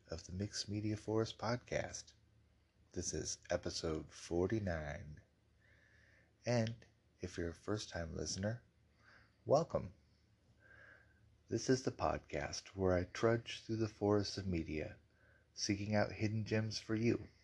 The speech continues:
the listener. I'm Jason Lampro, and I thank you for joining me. Prepare for fun, laughter, positivity, rants, reviews,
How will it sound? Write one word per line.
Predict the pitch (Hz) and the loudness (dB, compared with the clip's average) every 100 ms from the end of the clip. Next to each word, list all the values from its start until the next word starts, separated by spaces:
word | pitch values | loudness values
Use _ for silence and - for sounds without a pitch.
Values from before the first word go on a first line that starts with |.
| - - _ - | -20 -20 _ -2
the | |
listener. | 82 87 - - - - _ - - - - - _ _ - | 2 2 2 -4 -12 -20 _ -20 -16 -16 -16 -18 _ _ 0
I'm | 92 92 | 2 4
Jason | 98 92 117 | 4 2 2
Lampro, | 113 85 - 85 113 - _ _ - - - - | 2 2 2 0 0 -6 _ _ -20 -20 -16 -2
and | 117 | 0
I | |
thank | 120 127 120 | 0 -2 2
you | 123 | 2
for | 117 | 4
joining | 107 95 85 78 | 6 6 6 2
me. | 69 - - _ _ _ _ _ _ | -6 -10 -14 _ _ _ _ _ _
Prepare | - - 90 | -2 2 2
for | - | 2
fun, | 82 - 101 104 104 104 - _ - _ - | -4 4 6 6 2 -6 -14 _ -20 _ 4
laughter, | 92 87 - 87 87 - _ - - _ _ | 4 4 0 -2 -2 -4 _ -20 -20 _ _
positivity, | - 110 113 - 90 80 80 80 82 - _ _ - | -2 0 0 2 2 2 0 0 -2 -10 _ _ -4
rants, | 92 95 98 95 - - - - | 4 8 8 6 -4 -6 -16 -6
reviews, | 95 87 101 117 117 123 - | 0 4 6 8 8 6 0